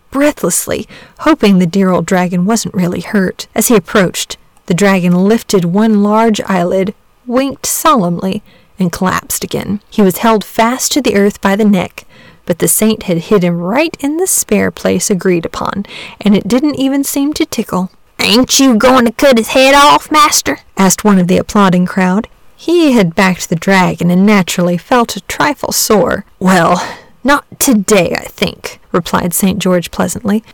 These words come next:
"You see, that can be done at any time. There's no hurry at all. I think we'll go down to the village first and have some refreshment, and then I'll give him a good talking to,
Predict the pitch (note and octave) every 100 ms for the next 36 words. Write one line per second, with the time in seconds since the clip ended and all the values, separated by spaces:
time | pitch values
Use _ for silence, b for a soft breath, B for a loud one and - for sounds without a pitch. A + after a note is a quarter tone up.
0 | - C#4 C#4 - D#4 D4 C#4 - - -
1 | - A#3 F#3+ F3 F#3 F#3 F3 - - -
2 | - C4+ F#3+ E3+ G3 - - _ - F#4
3 | - E3+ - F#3 F#2+ - F3 - - -
4 | C#4+ F#3+ - - F3+ E3+ - C4+ C4+ C4
5 | B3+ B3 B3 B3 A#3+ - - - - -
6 | - C4 C#4 E4 - - B3+ G3 - F3
7 | - - - - B B B - C4+ D4
8 | B3+ B3 - D#4+ C4+ G#3+ F3+ F3 D#3 -
9 | - F#3 - - - - - -